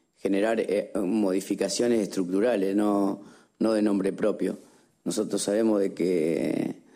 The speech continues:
eh, en esta ciudad hay un, hay, hay una gran necesidad de, de, de ganar un título, de, de darle a la gente, ta-, devolver a la gente toda la,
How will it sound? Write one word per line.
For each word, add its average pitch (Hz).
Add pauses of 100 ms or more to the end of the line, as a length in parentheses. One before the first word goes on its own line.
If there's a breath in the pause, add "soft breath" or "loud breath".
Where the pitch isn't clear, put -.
(380 soft breath)
eh, 55 (320)
en 165
esta 147
ciudad 107
hay 104
un, 101 (100)
hay, 107
hay 127
una 120
gran 127
necesidad 107
de, 101 (760 loud breath)
de, 98
de -
ganar 104
un 104
título, 110
de, 90 (140)
de 62
darle 101
a 101
la 95
gente, 101
ta-, 101
devolver 107
a 110
la 101
gente 123
toda 110
la, 92